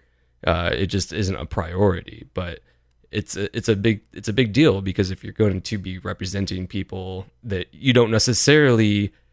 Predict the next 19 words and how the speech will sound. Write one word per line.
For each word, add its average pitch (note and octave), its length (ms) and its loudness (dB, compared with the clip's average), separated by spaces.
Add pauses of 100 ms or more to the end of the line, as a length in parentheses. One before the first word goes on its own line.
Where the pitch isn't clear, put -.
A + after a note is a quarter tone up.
(140)
have G2+ 440 2 (120)
a G#2+ 160 4
one-to-one G2+ 640 4
connection G2 520 -2
with, F#2+ 240 -4
or G#2+ 60 0
you G2+ 80 0
don't G2+ 160 0
have G2+ 200 -6
experience G#2 440 -2
with G2+ 100 -12
that, E2+ 220 -12
like, - 120 -8
you G2+ 100 -2
have G#2 200 2
to - 80 -8
do F#2 140 -4
the F#2 80 -8
research G2 580 0